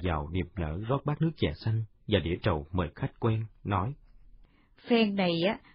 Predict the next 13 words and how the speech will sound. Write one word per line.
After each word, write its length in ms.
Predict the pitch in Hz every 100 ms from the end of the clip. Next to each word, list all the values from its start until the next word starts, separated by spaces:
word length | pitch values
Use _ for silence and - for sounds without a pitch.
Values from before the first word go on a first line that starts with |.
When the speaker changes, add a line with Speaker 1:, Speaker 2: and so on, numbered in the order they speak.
| -
Speaker 2:
phải 160 | - 208 -
phong 180 | 226
cho 160 | 214 214 196
chị 280 | 165 175 220
là 120 | - 165
bà 120 | 160
cai 440 | - 233 233 240 233
cơ 140 | 226
đấy." 260 | 220 285 - _ _ - - - -
Speaker 1:
Chị 140 | - 92
Hồng 160 | 87 76
chỉ 160 | 110 -
cười. 320 | 101 82